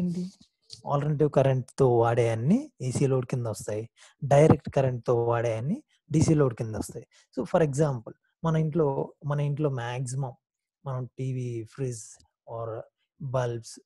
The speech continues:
or something, uh, radio, mixie and something and everything. మన ఇంట్లో మ్యాక్సిమం వాడే అన్ని ఏసీయే ఉంటాయి, including socket.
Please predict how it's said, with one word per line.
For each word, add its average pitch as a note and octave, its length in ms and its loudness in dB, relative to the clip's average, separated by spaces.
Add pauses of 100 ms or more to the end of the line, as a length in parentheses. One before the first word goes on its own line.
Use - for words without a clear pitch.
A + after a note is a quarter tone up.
(180)
or F3+ 140 -8
something, B2 420 -8 (500)
uh, B2 300 -8
radio, B2 340 -4 (100)
mixie A#2+ 420 -10
and E3+ 100 0 (100)
something D3+ 380 -2
and C3+ 120 -4 (120)
everything. D3 500 0 (920)
మన B2+ 200 0
ఇంట్లో C3+ 300 4 (120)
మ్యాక్సిమం D3 640 2
వాడే C#3 260 4
అన్ని C#3+ 200 0 (100)
ఏసీయే B2 260 -2
ఉంటాయి, G#2+ 300 -8 (300)
including D3+ 600 0 (100)
socket. B2 340 -4